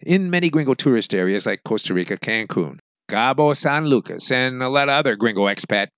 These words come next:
tourist destinations, we appear to have overstayed our welcome, and Latinos don't warm up to us as much as they used to. In fact, you might remember about a year ago now on this show, we reported on the fact that in Mexico City, Distrito Federal, the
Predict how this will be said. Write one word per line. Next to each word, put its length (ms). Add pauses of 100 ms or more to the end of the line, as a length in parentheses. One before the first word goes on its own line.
(120)
tourist 360
destinations, 720 (400)
we 140
appear 380
to 240
have 140
overstayed 420
our 80
welcome, 340
and 100
Latinos 540
don't 340
warm 440
up 200
to 180
us 280
as 540
much 240
as 120
they 120
used 280
to. 80 (600)
In 180
fact, 300
you 60
might 200
remember 320
about 180
a 40
year 200
ago 220
now 180
on 100
this 140
show, 400 (580)
we 180
reported 440
on 80
the 60
fact 300
that 140
in 80
Mexico 380
City, 340
Distrito 840
Federal, 760
the 180